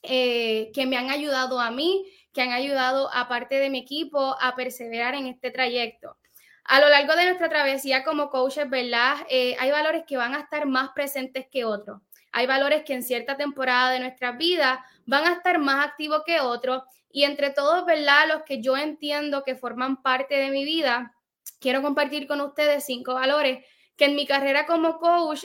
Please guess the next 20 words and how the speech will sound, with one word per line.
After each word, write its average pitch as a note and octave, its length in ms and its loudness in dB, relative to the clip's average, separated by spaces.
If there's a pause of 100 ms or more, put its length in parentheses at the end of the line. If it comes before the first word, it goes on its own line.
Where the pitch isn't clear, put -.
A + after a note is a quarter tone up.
eh, A#3+ 800 2 (280)
me C#4 120 4
han C#4+ 180 6
ayudado D4 720 4
a C#4 140 2
prevalecer, B3+ 640 -2
¿verdad? C4+ 300 0
Primeramente B3 540 -6
con C4 160 -4
la A#3 100 -2
ayuda A#3 280 -4
de A#3+ 120 -4
Dios, D4+ 300 -2
pero C4+ 280 0
que C4+ 100 -2
me C4 100 0
han C#4 140 -2
ayudado D#4+ 720 2 (240)
a C4+ 120 0
enfrentar C#4 540 0